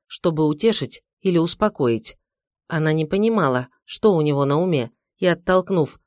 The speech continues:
руку фонарём, прорычала: "Убирайся!" Он схватил Вивасию за запястья, развёл их в стороны, прижал её к стене. Сквозь тонкую серебристо-серую ткань костюмных брюк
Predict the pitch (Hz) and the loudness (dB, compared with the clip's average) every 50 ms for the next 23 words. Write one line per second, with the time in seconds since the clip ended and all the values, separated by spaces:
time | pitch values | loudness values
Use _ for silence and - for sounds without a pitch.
0 | _ _ - 175 175 165 - 151 - - 147 151 147 143 160 190 208 214 202 _ | _ _ -2 -2 -2 -2 -2 -6 -4 -2 0 0 2 2 2 0 0 -2 -4 _
1 | _ _ _ _ _ - 160 156 151 151 156 160 - - 151 127 120 113 117 - | _ _ _ _ _ -2 0 0 2 0 0 -2 -2 0 0 0 0 0 -2 -6
2 | - _ _ _ _ 160 160 156 147 175 190 190 196 196 175 156 143 135 - - | -10 _ _ _ _ -6 -4 0 4 4 4 6 6 4 4 2 2 0 -2 -4
3 | 147 127 120 - _ _ _ _ _ _ _ _ _ - 170 160 151 147 - - | -4 -4 -6 -8 _ _ _ _ _ _ _ _ _ -2 0 0 0 -2 -4 -4
4 | - 170 165 160 - 185 175 170 151 151 147 156 151 147 147 - 160 151 143 151 | 0 0 0 2 2 0 0 2 2 2 2 2 2 0 0 0 0 0 2 2
5 | 156 151 160 170 175 175 170 135 123 - - - 120 117 127 - _ _ _ _ | 2 4 2 2 2 2 2 2 2 0 -4 -4 -4 -4 -4 -6 _ _ _ _
6 | _ _ - 170 175 170 170 175 175 175 170 160 - - 160 151 - - - - | _ _ -2 0 0 2 2 4 4 4 4 4 2 -2 -6 -8 -6 -6 -10 -4
7 | - 214 214 190 143 123 123 120 120 - _ _ _ _ _ _ - 180 180 170 | -2 0 2 2 2 0 -2 -4 -6 -8 _ _ _ _ _ _ -6 -4 -2 0
8 | 151 156 175 190 214 196 165 160 139 135 131 - - - - - 190 175 170 147 | 0 2 2 2 2 0 0 -2 0 0 -2 -2 -4 -10 -8 -4 -2 -2 0 -2
9 | 120 127 - _ _ _ _ _ _ _ _ _ _ _ - - - 202 196 196 | -2 -4 -8 _ _ _ _ _ _ _ _ _ _ _ -20 -12 -4 -2 0 0
10 | 180 - - - 220 226 226 220 220 202 190 185 - - 196 185 185 160 180 190 | 0 -2 -4 -2 -2 0 0 0 0 0 0 0 0 2 2 2 2 2 0 0
11 | 175 151 - - 147 147 - 190 175 156 151 143 139 - - - 190 170 156 147 | -2 -2 -4 -4 -4 -4 -2 -2 0 2 2 0 0 -4 -2 0 0 2 2 0
12 | 147 - 151 143 147 - 180 151 143 143 143 139 147 156 196 226 240 233 - - | 0 -2 -2 -2 -2 -4 -4 -2 0 0 -2 -2 -2 -2 0 0 0 0 -4 -12